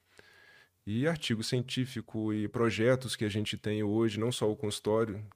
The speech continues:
que é uma, é uma demanda importante, mas projetos. Eu tô lançando um curso de apiterapia,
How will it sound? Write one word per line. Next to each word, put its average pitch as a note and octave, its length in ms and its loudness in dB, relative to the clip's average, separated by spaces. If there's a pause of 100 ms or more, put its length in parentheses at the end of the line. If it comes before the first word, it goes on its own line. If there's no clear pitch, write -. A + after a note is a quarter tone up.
que G#2 140 -4
é G2 100 2
uma, G2 500 0
é F2+ 40 -6
uma G#2 140 0
demanda G#2 300 2
importante, G#2 600 -2
mas G2+ 220 -2
projetos. G#2+ 500 0
Eu F#2+ 120 -2
tô A2 140 -2
lançando G#2+ 260 2
um G2+ 40 -2
curso A#2+ 300 2
de G#2 80 2
apiterapia, A#2 800 0